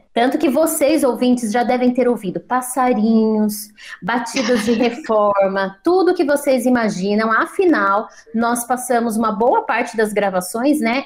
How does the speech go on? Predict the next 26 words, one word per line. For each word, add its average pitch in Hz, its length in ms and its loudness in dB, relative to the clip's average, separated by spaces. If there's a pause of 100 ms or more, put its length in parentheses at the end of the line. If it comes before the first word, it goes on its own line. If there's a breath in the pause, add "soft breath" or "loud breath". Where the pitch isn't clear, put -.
em 294 340 2
casa. 190 600 -4
Então, 185 200 2
obrigada, 196 460 0
porque 202 140 -8
eu 208 40 -4
tenho 214 120 -2
certeza 208 440 -2
que 208 120 -10
vocês 208 380 -4
nos 254 200 -2
compreendem 214 640 0
e 208 40 2
sabem 185 480 -2
o 202 60 -4
que 214 100 -4
a 208 40 2
gente 180 320 -2
vive, 180 400 0 (160 loud breath)
porque - 160 -4
você 202 260 0
também 185 240 2
tá 185 120 -2
vivendo 190 440 0
isso, 151 280 2
né? 156 160 2